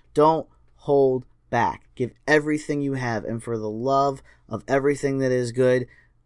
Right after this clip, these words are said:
please avoid a rehearsal on the day of the show as much as possible. By that point, it should be more about the routine and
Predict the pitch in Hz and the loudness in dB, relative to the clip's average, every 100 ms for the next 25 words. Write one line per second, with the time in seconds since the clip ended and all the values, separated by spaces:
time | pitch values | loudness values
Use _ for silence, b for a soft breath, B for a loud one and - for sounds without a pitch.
0 | _ _ - 151 143 139 123 127 117 107 | _ _ 0 2 2 0 0 0 2 0
1 | - 98 117 110 117 107 117 95 110 107 | -2 -4 -4 -2 -4 -4 -6 -6 -6 -6
2 | 107 107 107 104 110 110 - 107 107 110 | -4 -4 -6 -6 -6 -4 -4 -8 -8 -8
3 | 107 107 98 - 98 90 - 95 98 117 | -8 -10 -12 -10 -10 -10 -14 -12 -6 -4
4 | 131 131 - 143 143 135 b b b - | -4 -4 -6 -8 -8 -10 b b b -2
5 | 139 139 131 120 120 123 123 120 120 120 | -2 -2 -2 -4 -2 -2 0 0 -2 -4
6 | 120 117 110 - 156 160 156 151 b b | -8 -8 -8 -8 -8 -6 -6 -8 b b
7 | - 120 120 117 117 | -6 -4 -2 -4 -8